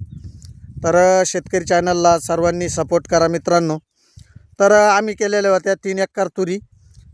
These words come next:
तर, अ, तीन एकर तुरी आम्ही लावलेल्या होत्या आणि हे बघा, हा पूर्ण हा प्लॉट आहे. तर, अ, मित्रांनो, कशा आहेत आमच्या तुरी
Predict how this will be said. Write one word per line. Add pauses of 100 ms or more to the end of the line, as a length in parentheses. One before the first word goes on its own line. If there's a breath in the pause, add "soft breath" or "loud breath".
(100)
तर,
अ,
तीन
एकर
तुरी
आम्ही
लावलेल्या
होत्या (680)
आणि (720)
हे
बघा,
हा
पूर्ण
हा
प्लॉट
आहे. (760)
तर,
अ,
मित्रांनो, (120)
कशा
आहेत
आमच्या
तुरी